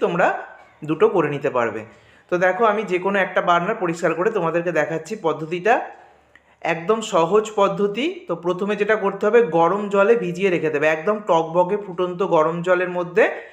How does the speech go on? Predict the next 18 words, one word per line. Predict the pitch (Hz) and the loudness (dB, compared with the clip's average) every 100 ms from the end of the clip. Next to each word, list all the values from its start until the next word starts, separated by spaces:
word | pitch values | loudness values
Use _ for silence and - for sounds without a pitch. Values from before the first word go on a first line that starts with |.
| - - - 135 | -20 -20 -6 0
বার্নারটাকে | 151 160 165 180 180 190 | 2 2 0 0 -2 -2
ভিজিয়ে | 160 147 190 | -4 -2 -2
রেখে | 170 143 | 0 -4
দিতে | 131 143 | -4 -2
হবে। | 139 135 | -2 0
যত | 170 180 233 208 | 2 4 4 4
বেশি | 190 196 - | 2 -2 -6
সময়ের | 196 202 202 | -2 0 0
জন্য | 208 214 175 | -2 -2 -4
ভিজিয়ে | 175 190 180 | -2 0 2
রাখা | 180 190 | 2 2
যায়, | 269 403 - - - - _ | 2 0 -8 -18 -20 -20 _
ততই | 165 165 202 202 180 | 0 2 2 2 2
ভালো। | 175 254 - - - _ _ _ _ _ _ - | 2 2 -2 -14 -20 _ _ _ _ _ _ 0
তো | 165 165 165 - - - _ _ _ 175 | 4 6 4 2 -6 -20 _ _ _ 2
এখানে | 175 180 214 220 220 | 2 2 0 2 0
আমি | 285 403 - - _ _ - | -2 -6 -14 -20 _ _ -14
গরম | 139 156 170 202 | 0 2 2 0